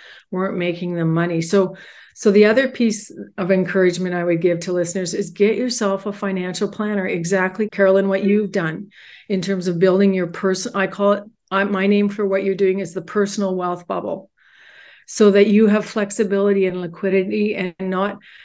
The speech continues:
it was either on TikTok or somewhere, social media, I looked about, a lot of people are stuck, parents and grandparents, because their retirement plan was to sell the ranch, right? Or to sell assets from the ranch.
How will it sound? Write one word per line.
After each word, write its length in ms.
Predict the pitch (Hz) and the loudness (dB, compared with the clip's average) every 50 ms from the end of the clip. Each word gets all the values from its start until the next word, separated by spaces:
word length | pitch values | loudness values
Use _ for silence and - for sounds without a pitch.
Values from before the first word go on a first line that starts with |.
| - _ _ | -20 _ _
it 120 | - 208 | -2 0
was 120 | 208 185 185 | 2 4 6
either 240 | 226 214 202 208 190 | 6 6 6 6 4
on 140 | 175 175 | 4 2
TikTok 500 | 170 - 202 202 - 202 190 180 180 175 | -2 -4 -4 -4 -2 -2 -2 -2 -2 -4
or 60 | 185 165 | -6 -6
somewhere, 380 | 170 - 190 180 190 190 180 | -4 -4 -4 -2 -2 -2 -4
social 360 | 165 - 208 202 196 - 202 | -4 -2 -2 -2 0 0 0
media, 320 | 190 190 185 185 185 180 175 | 0 0 0 0 0 0 0
I 60 | 175 | 0
looked 300 | 180 190 196 190 190 - | 0 0 0 -2 -4 -6
about, 360 | 180 180 185 180 185 - - - _ _ - - - _ _ _ _ _ 226 - | -6 -4 -2 -4 -4 -6 -8 -14 _ _ -20 -20 -20 _ _ _ _ _ -4 0
a 80 | 208 | 2
lot 240 | 190 190 185 196 208 | 2 4 4 4 2
of 80 | 208 208 | 2 0
people 300 | - 233 226 220 226 208 | 0 -2 -2 0 -2 -2
are 180 | 196 196 185 | -2 -2 -2
stuck, 480 | - - - - 208 185 185 190 - - - _ _ _ _ _ _ _ _ _ - | -4 -6 -6 -4 -2 -2 -2 -4 -8 -14 -20 _ _ _ _ _ _ _ _ _ -4
parents 540 | - 196 190 175 165 175 214 240 - - | 0 2 2 2 2 0 0 -2 -2 -4
and 240 | - - 196 180 175 | -6 -6 -6 -4 -2
grandparents, 540 | 175 185 180 180 170 170 185 180 190 - - | 0 0 0 -2 -2 -4 -6 -8 -10 -10 -6
because 440 | 202 180 190 170 - 185 175 165 160 | -2 -2 0 0 2 0 2 2 2
their 240 | 180 180 180 185 196 | 2 4 4 4 4
retirement 600 | 208 202 202 - 202 202 196 196 196 - - - | 4 2 2 2 0 0 0 0 -2 -4 -6 -8
plan 340 | - 185 180 170 175 180 | -8 -6 -6 -4 -4 -4
was 240 | 180 180 175 170 - | -4 -4 -4 -6 -6
to 80 | - 196 | -6 -6
sell 320 | - - 202 185 180 170 | -4 -4 -4 -4 -4 -4
the 100 | 190 185 | -4 -4
ranch, 460 | 180 180 180 175 - 214 196 - - | -4 -4 -6 -8 -10 -12 -14 -14 -10
right? 300 | 214 208 202 247 277 - - | -6 -6 -4 -6 -6 -8 -4
Or 120 | 202 190 180 | -2 -2 -2
to 100 | 185 170 | -2 -2
sell 320 | 170 - 190 190 185 190 | -2 0 0 0 0 -2
assets 480 | 180 180 175 170 - - - - - - | -2 -2 -4 -6 -8 -10 -10 -10 -10 -6
from 200 | 196 185 180 180 | -4 -4 -2 -2
the 100 | 180 185 | -2 -2
ranch. 340 | 190 190 190 - - - | -2 -2 -4 -6 -10 -14